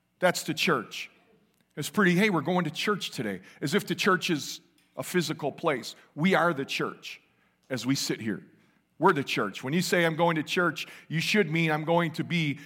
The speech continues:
with my brothers and sisters in Christ," 'cause we are the church. Theology, I think Paul's, if you look at the first two chapters of Ephesians, Paul gets really rich in theology, but he makes a shift here in chapter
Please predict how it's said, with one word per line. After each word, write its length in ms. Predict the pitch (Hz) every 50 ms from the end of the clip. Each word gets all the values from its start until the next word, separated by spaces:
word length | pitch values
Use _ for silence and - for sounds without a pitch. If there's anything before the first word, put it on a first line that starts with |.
| - - -
with 160 | 147 147 151
my 140 | 156 156 147
brothers 400 | 131 156 160 160 165 147 117 147
and 100 | 143 120
sisters 460 | - 170 143 - - 147 135 120 123
in 80 | 127
Christ," 400 | 110 - - 135 120 120 117 - -
'cause 140 | - 123 107
we 180 | 131 143 139
are 320 | 135 127 123 117 117 110 - - - - _
the 100 | - 127
church. 680 | - - - 151 120 107 - - - - - - - - _ _ _ _ _ _ _ _ _ _ _ _ _ _ _ _ _ _ _ _ _ _ _ -
Theology, 760 | - - 185 170 175 180 196 214 202 185 156 - 147 160 160 160
I 60 | 147
think 280 | 151 185 185 175 180
Paul's, 460 | - - 170 175 175 170 156 - - - - - - _
if 80 | - 170
you 100 | 165 165
look 160 | 214 220 220
at 80 | 202
the 80 | - 165
first 340 | 151 - 214 208 185 - -
two 140 | - 196 147
chapters 500 | - - 180 185 185 180 - - - 160
of 120 | 156 139
Ephesians, 520 | 131 - - 202 208 208 160 160 147 123
Paul 280 | - - - 214 240 214
gets 180 | 147 - - 143
really 220 | 156 - 156 131
rich 360 | 123 131 160 180 - - -
in 80 | 143 120
theology, 720 | - - 151 139 139 147 180 175 156 135 120 131 139 127 - - - - -
but 100 | - 151
he 80 | 143 151
makes 300 | 165 185 208 214 - -
a 40 | -
shift 380 | - - - - 240 - - -
here 160 | 196 175 156
in 80 | 151 147
chapter 560 | - - 175 160 160 160 - 170 151 139